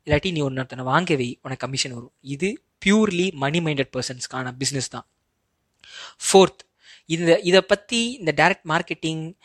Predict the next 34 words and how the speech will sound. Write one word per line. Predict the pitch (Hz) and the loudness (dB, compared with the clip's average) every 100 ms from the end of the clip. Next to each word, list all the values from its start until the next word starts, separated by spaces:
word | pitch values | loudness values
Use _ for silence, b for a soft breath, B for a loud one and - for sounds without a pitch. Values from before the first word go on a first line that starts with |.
| b - | b -6
இந்த | 143 | -4
business, | 139 156 175 185 165 151 147 147 - B B | 0 0 2 0 0 -2 -2 -6 -10 B B
அது | - 160 226 | 4 6 6
இதுன்னு | 196 180 | 4 2
நிறைய | 180 156 202 | 2 2 2
பேர் | 202 190 | 0 -2
வந்து | 156 | -4
முட்டு | 147 196 170 | -6 0 0
கொடுப்பாங்க | 143 127 | 0 -4
இல்லையா? | 123 123 123 123 - _ - | -6 -8 -6 -6 -10 _ 4
அவங்க | 170 185 190 | 4 6 2
கிட்டலாம் | 202 175 | 2 2
ஒண்ணே | 175 | 0
ஒண்ணு | 175 131 | -4 -6
கேட்குறேன். | 127 123 135 - B B B | -12 -12 -14 -16 B B B
நீ | 170 214 | -2 0
வந்துட்டு, | 208 196 202 - 220 240 247 - _ _ _ _ _ _ | 2 2 0 -2 -4 -4 -8 -18 _ _ _ _ _ _
அ, | 151 143 | 0 0
இந்த | 147 143 | 0 -4
business | 143 151 190 - 165 | -2 -2 0 0 2
புரியாம, | 170 160 151 151 147 | 4 4 2 -2 -4
இந்த | 143 143 | -4 2
கா-, | 147 | 2
இதுல | 147 143 | 2 0
காசு | 139 170 - | 2 2 0
நிறைய | 147 156 151 | -2 0 -2
விட்டுட்டு, | 143 - - 143 143 143 - b b b b - | -4 -12 -8 -4 -2 -4 -8 b b b b -8
ஆ, | 127 127 131 131 127 135 - - - _ _ _ - | -2 0 0 0 -2 -4 -8 -6 -6 _ _ _ -18
கஷ்டப்பட்டுட்டு | 202 170 170 190 190 175 | -4 2 4 4 2 4
வெளியே | 165 - | 4 4
போறான் | 165 147 139 | 4 2 0
இல்லையா? | 131 139 | 0 2
அவனையெல்லாம் | 151 180 220 | 4 4 2
நீ | 170 | -2